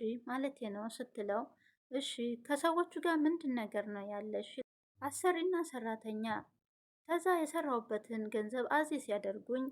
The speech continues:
ሰርቄባቸው ጠፋሁ» ትለዋለች። «ሰረኳቸው?» «አዎ፣ ምን ነው ሴት ሆነሽ ሌብነት ትንሽ አታፍሪም?»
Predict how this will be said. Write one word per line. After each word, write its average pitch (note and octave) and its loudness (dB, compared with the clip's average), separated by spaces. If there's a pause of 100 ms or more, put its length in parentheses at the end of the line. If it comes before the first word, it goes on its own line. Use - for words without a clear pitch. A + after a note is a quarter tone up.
(460)
ሰርቄባቸው A#3+ -2
ጠፋሁ» G#3+ -8 (380)
ትለዋለች። C4 2 (480)
«ሰረኳቸው?» D#4 -4 (120)
«አዎ፣ D#4 8 (100)
ምን D#4 4
ነው A3 0 (580)
ሴት E4+ 0
ሆነሽ D#4 4 (340)
ሌብነት C4 0 (120)
ትንሽ D4 4
አታፍሪም?» C4 2